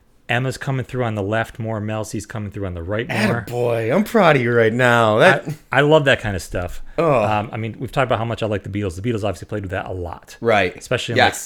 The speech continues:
Speaker 1: Sergeant Pepper era. They were playing
Speaker 2: Oh,
Speaker 1: with stereo
Speaker 2: that's
Speaker 1: very strongly.
Speaker 2: a fun hi-,
Speaker 1: So
Speaker 2: fun hill to go down.
Speaker 1: I
Speaker 2: That's a
Speaker 1: love when,
Speaker 2: fun
Speaker 1: when songs do that, 'cause even, like, sometimes in the car, you can sometimes still hear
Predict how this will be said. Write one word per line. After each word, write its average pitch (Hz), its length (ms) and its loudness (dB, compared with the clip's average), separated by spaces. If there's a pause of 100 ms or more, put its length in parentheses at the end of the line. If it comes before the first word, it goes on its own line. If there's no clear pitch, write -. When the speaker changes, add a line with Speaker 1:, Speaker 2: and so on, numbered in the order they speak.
Speaker 1:
Sergeant 113 400 0
Pepper 113 260 -4
era. 95 220 -6
They 98 100 -2
were 104 80 -2
playing 107 240 0
Speaker 2:
Oh, 101 220 4
Speaker 1:
with 95 80 0
stereo 92 420 2
Speaker 2:
that's - 840 -8
Speaker 1:
very 110 340 2
strongly. 85 640 -4
Speaker 2:
a - 80 -10
fun 104 460 -2
hi-, 95 140 -10
Speaker 1:
So 104 220 -2
Speaker 2:
fun 110 300 -2
hill 101 220 -2
to 92 100 -6
go 92 180 0
down. 90 280 -4
Speaker 1:
I 131 100 4
Speaker 2:
That's 123 140 2
a - 20 2
Speaker 1:
love 117 160 2
when, 104 120 2
Speaker 2:
fun 92 140 -2
Speaker 1:
when 92 140 -4
songs 104 300 -4
do 101 80 -4
that, 90 100 -4
'cause 104 140 -8
even, 120 180 -6
like, 104 160 -6
sometimes 104 300 -8
in 98 80 -6
the 90 60 -8
car, 104 340 -4
you 95 80 -6
can 92 120 -14
sometimes 90 380 -10
still 104 140 -6
hear 95 260 -6